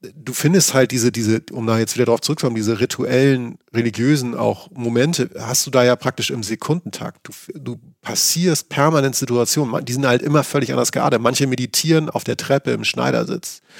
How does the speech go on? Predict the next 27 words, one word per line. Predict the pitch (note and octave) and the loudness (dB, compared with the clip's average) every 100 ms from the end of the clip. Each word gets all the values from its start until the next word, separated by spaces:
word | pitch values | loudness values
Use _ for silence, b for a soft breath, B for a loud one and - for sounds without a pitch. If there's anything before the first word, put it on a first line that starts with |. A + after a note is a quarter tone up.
| B | B
auf | - | -8
dem | B2+ | -2
Hin- | B2+ D3+ | 2 2
und | |
auf | B2+ A2 | 2 -2
dem | |
Rückweg | A2+ C#3+ A2 - | -2 -2 -4 -4
saßen | B2 B2 A2+ | -2 -2 -2
die | |
da | G#2+ | -6
bewegungslos. | G2+ G2+ B2 A#2 A2 - B2+ - - - b b b b | -6 -8 -4 -4 -4 -8 -8 -10 -14 -18 b b b b
Teils | - B2+ C3+ - | 0 4 4 4
haben | C#3 | 2
die | C3 C3+ - | 0 -4 -2
helle, | C3+ D#3 C#3+ | 4 6 6
strahlende | - - B2 C#3 C3+ C3 - - | 2 0 2 2 2 0 -4 -14
Farben | - A#2 B2 C#3+ | -8 -2 0 2
an, | A#2 | 2
meistens | A2+ A#2+ C3 | 2 0 0
so | C3 | 0
orangene | B2+ G#2+ A#2 C#3 B2+ A2+ | 0 2 2 2 -2 -2
Gewänder | A2 A2+ C3+ C3+ A2+ G#2+ | -2 -2 -2 0 2 2
oder | G#2 | 0
so, | F#2 | -2
manchmal | F#2+ G2 - G#2+ | -8 -10 -8 -10
auch | - | -8
gelb, | - B2 B2+ - | 0 4 4 2